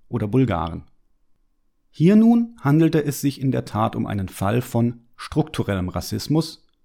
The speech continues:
um genauer zu sein, um institutionellen Rassismus, weil eine Institution, die Bremer Brebau G M B H, ihre Mitarbeiter zwang,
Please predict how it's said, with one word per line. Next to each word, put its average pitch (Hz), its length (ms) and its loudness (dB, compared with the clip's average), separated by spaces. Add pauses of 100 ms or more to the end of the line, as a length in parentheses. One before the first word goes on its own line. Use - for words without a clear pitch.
(140)
um 120 160 2
genauer 104 400 0
zu 147 120 -4
sein, 139 360 0 (200)
um 139 200 -2 (320)
institutionellen 98 880 0
Rassismus, - 760 -10 (240)
weil 101 160 -4
eine 104 200 -2
Institution, 113 1120 -2 (300)
die - 60 -10
Bremer 95 360 -4
Brebau 101 440 -2
G 131 160 -2
M 135 120 0
B 131 140 0
H, 143 320 -4 (380)
ihre 117 240 0
Mitarbeiter 104 600 0
zwang, 147 560 -2